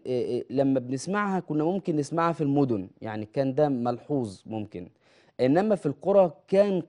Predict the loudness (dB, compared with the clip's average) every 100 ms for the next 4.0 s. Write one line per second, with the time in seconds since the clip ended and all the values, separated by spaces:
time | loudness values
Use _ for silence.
0 | -2 0 0 -2 -4 -6 -6 0 0 0
1 | -4 -4 -4 -6 -10 0 2 2 0 -4
2 | -2 -2 -2 -2 -2 -2 -4 -8 -2 0
3 | 0 -2 -4 -2 -4 -2 -4 -4 -6 -8